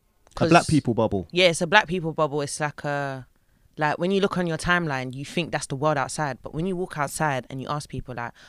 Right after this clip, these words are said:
Speaker 2: "Are you going Chris Brown?" He's sold out so many dates. Like, who do you think is going there?
Speaker 1: Mm.
Speaker 2: It's your timeline and other people that are not a part of that world. So,
Speaker 1: Mm.
Speaker 2: like, Governor's making a good point. The whole idea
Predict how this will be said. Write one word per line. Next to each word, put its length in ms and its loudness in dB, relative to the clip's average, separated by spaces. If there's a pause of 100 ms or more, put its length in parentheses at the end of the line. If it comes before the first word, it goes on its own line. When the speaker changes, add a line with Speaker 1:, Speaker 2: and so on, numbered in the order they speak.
(180)
Speaker 2:
"Are 100 -4
you 80 -4
going 200 -6
Chris 160 -12
Brown?" 420 -10 (640)
He's 200 -2
sold 320 2
out 180 0
so 320 -2
many 480 -2 (100)
dates. 360 -2
Like, 220 -10
who 140 -2
do 100 -6
you 40 -4
think 240 -4
is 100 -8
going 300 -6
there? 200 -14 (120)
Speaker 1:
Mm. 180 0
Speaker 2:
It's 120 -6
your 100 -2
timeline 540 0
and 120 -8
other 200 0
people 320 -6
that 120 -4
are 80 -6
not 280 -2
a 80 -4
part 240 -2
of 80 -10
that 120 -6
world. 280 -2
So, 260 -2
Speaker 1:
Mm. 80 -8 (540)
Speaker 2:
like, 240 -2 (340)
Governor's 500 0
making 460 -4
a 80 -6
good 220 -6
point. 280 -8 (420)
The 100 -4
whole 260 0
idea 400 -2